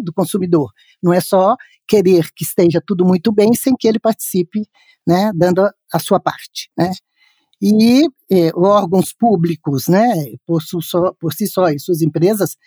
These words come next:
são obrigados a fornecer serviços adequados, eficientes, né, que sejam seguros, né, e, e o quanto aos essenciais, eles, e contínuos, eles têm, precisam ser ininterruptos, né?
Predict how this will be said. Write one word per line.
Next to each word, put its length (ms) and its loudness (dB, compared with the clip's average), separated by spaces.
são 220 -2
obrigados 640 0
a 100 -4
fornecer 420 -2
serviços 720 -6
adequados, 760 0
eficientes, 920 -2
né, 220 -2
que 140 -14
sejam 280 2
seguros, 720 0
né, 200 -2
e, 640 2
e 60 2
o 180 -4
quanto 260 2
aos 120 0
essenciais, 800 2
eles, 340 0
e 180 -2
contínuos, 680 2
eles 260 -4
têm, 220 -2
precisam 400 -2
ser 260 -2
ininterruptos, 760 2
né? 180 2